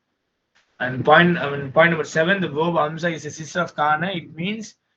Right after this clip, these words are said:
he became in the evening. Example, amsal jawu latifan. The weather become fine in the evening. Here al jawu is its ism and latifan is its khabar.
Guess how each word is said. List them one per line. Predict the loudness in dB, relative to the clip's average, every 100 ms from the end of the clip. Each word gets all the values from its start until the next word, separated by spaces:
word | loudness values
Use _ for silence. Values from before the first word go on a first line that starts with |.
| _ _
he | -8
became | -8 -6 -6
in | -4
the | -4
evening. | -6 -6 -10 -14 _ _ _ _
Example, | -12 -6 -2 0 0
amsal | -2 -4 -6 -6 -6 -6
jawu | -6 -4 -4 -4
latifan. | -4 -6 -8 -8 -16 -18 _ -16
The |
weather | -12 -6 -6
become | -6 -10 -10 -10 -14 _ _ _ _
fine | 0 0 2
in | -2
the | -4
evening. | -6 -8 -10 -16 _
Here | -10 -6
al | -6
jawu | -4 -4 -2 -2 -2 -6 _ _ _ _ _ _ _ _ _
is | -4 -2 -4 -8 -20 _
its | -18 -18 -12
ism | -8 -4 -4 -4 _
and | -14 -12
latifan | -10 -10 -10 -10
is | -8 -8 -12
its | -14 -14
khabar. | -12 -10 -10 -14